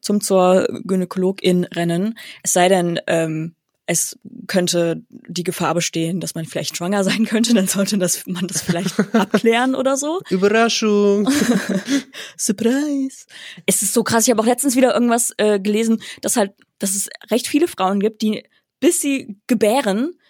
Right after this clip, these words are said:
Speaker 1: nicht wussten, dass sie schwanger sind.
Speaker 2: Ja, Mann, ich bin auch jedes Mal überrascht,
Speaker 1: Oh
Speaker 2: wenn
Speaker 1: Mann,
Speaker 2: man
Speaker 1: jetzt
Speaker 2: so
Speaker 1: hab ich schon
Speaker 2: Sachen
Speaker 1: wieder
Speaker 2: liest.
Speaker 1: Frauen gesagt. Oh Mann, es tut mir leid. Ich möchte sagen, dass viele Personen, äh,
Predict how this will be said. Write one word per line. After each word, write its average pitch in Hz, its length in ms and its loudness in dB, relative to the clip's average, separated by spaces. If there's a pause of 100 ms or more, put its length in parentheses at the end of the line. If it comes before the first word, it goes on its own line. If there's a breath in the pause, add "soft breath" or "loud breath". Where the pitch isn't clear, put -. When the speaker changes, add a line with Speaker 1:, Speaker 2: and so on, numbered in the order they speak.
(140 soft breath)
Speaker 1:
nicht 254 220 -2
wussten, 220 320 -2
dass 202 100 -10
sie 202 80 -6
schwanger 196 320 -6
sind. 165 320 -16 (140)
Speaker 2:
Ja, 131 220 2
Mann, 117 220 0
ich 123 100 -6
bin 123 100 -4
auch 120 100 2
jedes 131 220 -4
Mal 127 220 0
überrascht, 131 380 -2
Speaker 1:
Oh - 40 -2
Speaker 2:
wenn - 60 2
Speaker 1:
Mann, 247 80 2
Speaker 2:
man - 20 2
Speaker 1:
jetzt 262 100 0
Speaker 2:
so 294 60 -2
Speaker 1:
hab 294 40 -4
ich 294 80 -2
schon 294 80 -2
Speaker 2:
Sachen 285 60 0
Speaker 1:
wieder 302 120 2
Speaker 2:
liest. 247 120 -2
Speaker 1:
Frauen 220 300 2
gesagt. 208 360 0
Oh 220 40 0
Mann, 214 140 -2
es 220 100 -4
tut - 180 -10
mir 202 100 -4
leid. 175 280 -4 (300 loud breath)
Ich - 80 -6
möchte 208 180 0
sagen, 190 340 0 (240 loud breath)
dass - 260 -2
viele 240 260 2
Personen, 226 600 2 (580 loud breath)
äh, 196 340 2